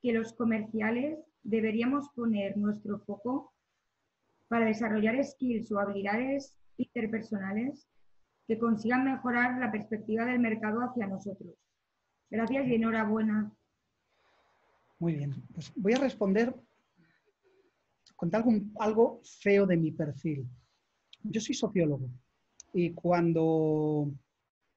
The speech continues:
Speaker 2: yo estudiaba sociología, mi padre es sociólogo también,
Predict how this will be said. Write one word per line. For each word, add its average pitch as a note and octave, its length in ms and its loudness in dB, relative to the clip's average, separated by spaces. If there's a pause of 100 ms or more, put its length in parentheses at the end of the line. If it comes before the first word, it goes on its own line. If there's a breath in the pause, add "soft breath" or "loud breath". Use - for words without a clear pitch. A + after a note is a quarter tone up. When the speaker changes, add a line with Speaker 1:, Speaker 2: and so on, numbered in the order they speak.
(140)
Speaker 2:
yo F3+ 160 2
estudiaba G#3+ 320 2
sociología, G3 720 -2 (720 soft breath)
mi D#3+ 260 -2
padre E3+ 360 2
es D3 80 -8
sociólogo D#3+ 500 -4
también, F#3+ 480 0